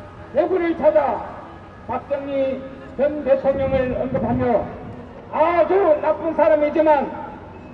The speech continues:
사람과 닮고 있다고 하였습니다. 대한민국의 세계 십 대 강국으로 성장한 원동력이 된 위대한 박정희 대통령의 산업화의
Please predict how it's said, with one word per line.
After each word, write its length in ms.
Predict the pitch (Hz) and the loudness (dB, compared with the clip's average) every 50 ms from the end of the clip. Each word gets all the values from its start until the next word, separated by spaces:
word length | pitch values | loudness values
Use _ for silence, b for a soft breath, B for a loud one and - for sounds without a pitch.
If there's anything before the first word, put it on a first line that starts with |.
| - - | -16 -8
사람과 680 | - 294 285 294 302 302 285 269 302 302 262 214 - - | -6 0 4 4 4 4 4 4 4 4 4 2 -2 2
닮고 340 | - 285 370 415 - - 311 294 285 269 277 | 2 2 2 2 2 6 6 8 8 6 4
있다고 640 | 311 - - 294 269 247 269 262 247 233 202 196 - | 0 0 0 2 4 6 6 6 6 4 2 0 0
하였습니다. 480 | 226 240 233 202 - 214 202 185 165 - 127 120 - - - - - - - - - - - - - - - - - - | 0 -2 -2 -2 -4 -6 -8 -8 -8 -8 -10 -10 -12 -14 -16 -18 -18 -18 -18 -18 -20 -20 -20 -20 -18 -18 -18 -14 -8 -2
대한민국의 840 | 226 285 302 302 302 311 311 320 330 330 330 320 311 285 - - - - - - - - - | 0 0 0 2 0 0 0 0 0 0 4 6 6 6 6 2 -4 -10 -10 -10 -10 -6 0
세계 380 | 554 587 - - - - - - - | 2 2 2 4 4 4 4 4 4
십 220 | - 330 - - | 0 -6 -4 -4
대 140 | 349 320 311 | -2 -2 0
강국으로 720 | 302 320 330 349 330 330 311 320 302 302 302 285 269 - - - - | 0 0 0 2 0 2 4 8 10 10 10 10 8 4 0 -4 -6
성장한 560 | 285 302 302 302 294 277 277 285 269 240 196 170 - - - - - 571 - - - - - | -6 -2 0 0 0 0 -2 -4 -4 -6 -8 -10 -10 -12 -10 -10 -10 -10 -10 -12 -12 -8 -6
원동력이 800 | 392 523 - 311 339 359 370 349 339 339 370 440 427 392 - - | -4 -2 0 0 2 0 2 2 2 2 4 4 4 4 4 4
된 240 | 294 320 320 302 269 240 - - - - | 2 2 2 0 -2 -4 -8 -8 -4 0
위대한 540 | 302 349 339 320 311 302 302 302 294 294 294 | 2 2 2 4 4 4 4 4 2 0 -2
박정희 540 | - 294 294 - 294 294 294 294 294 294 - - - - - - | -2 -2 2 2 2 2 4 2 0 -4 -4 -8 -12 -16 -6 -2
대통령의 640 | 466 539 - - 539 277 277 277 277 277 262 220 - 135 - - - - - - - - - - - - - - - - | 0 0 2 2 0 -2 -4 -2 -2 0 0 -2 -4 -6 -10 -12 -14 -14 -16 -16 -18 -18 -18 -18 -18 -18 -16 -16 -16 -6
산업화의 760 | - 302 311 311 320 302 - 285 311 311 311 640 320 294 - | -2 0 2 2 0 2 2 6 8 8 8 8 6 4 4